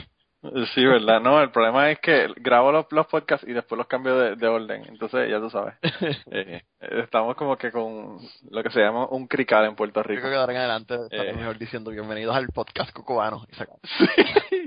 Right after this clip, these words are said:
Speaker 1: no decirlo
Speaker 2: O si no,
Speaker 1: nombres,
Speaker 2: o si,
Speaker 1: carajo.
Speaker 2: o si no te grabas diciendo, "Uno, dos, bienvenido al podcast número uno".
Speaker 1: Y
Speaker 2: <laughs> Y
Speaker 1: da
Speaker 2: después lo
Speaker 1: espacio
Speaker 2: pones
Speaker 1: para ponerle uno, dos, tres o lo que sea,
Speaker 2: Sí,
Speaker 1: ¿verdad?
Speaker 2: lo pones después,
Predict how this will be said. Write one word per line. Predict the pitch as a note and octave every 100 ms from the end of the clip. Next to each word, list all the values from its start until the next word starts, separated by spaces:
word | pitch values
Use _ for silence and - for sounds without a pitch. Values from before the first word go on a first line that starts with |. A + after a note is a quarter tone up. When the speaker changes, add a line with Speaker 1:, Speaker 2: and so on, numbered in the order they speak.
| F3+
Speaker 1:
no | C3+ G3+
decirlo | F#3+ E3 E3
Speaker 2:
O | D#3+
si |
no, | E3 D3
Speaker 1:
nombres, | D#3 D3
Speaker 2:
o | F3
si, |
Speaker 1:
carajo. | - C3+ C#3 C#3
Speaker 2:
o | D3+
si | D#3+
no | D#3
te | D3+ F3+
grabas | D#3+ B2+ C#3+ D3+
diciendo, | D#3+ - E3 D#3+ C#3+ -
"Uno, | G#3+ A#3 D3 - _ _ _
dos, | - F3+ B2+ - _ _
bienvenido | C#3+ D3 D3 D3+
al | F3+
podcast | G#3 - - G3+ F#3+ - -
número | F#3 G3+ G3+ - - - _ _ _ _ _ -
uno". | D3+ B2 D#2+ _ - - _ -
Speaker 1:
Y |
Speaker 2:
<laughs> | - - - -
Y | C#3+
Speaker 1:
da | F3+
Speaker 2:
después | F3 F3+
lo |
Speaker 1:
espacio | F#3 E3+
Speaker 2:
pones | F3 D#3
Speaker 1:
para | C#3+
ponerle | C3+ C3+ C#3+ C#3+
uno, | D3 C#3+ C3+
dos, | C3 C3+
tres | - C3+
o | C#3
lo |
que | B2 A#2
sea, | B2
Speaker 2:
Sí, | A#2 A2+
Speaker 1:
¿verdad? | A#2+
Speaker 2:
lo | -
pones | A#2+ -
después, | B2+ - C3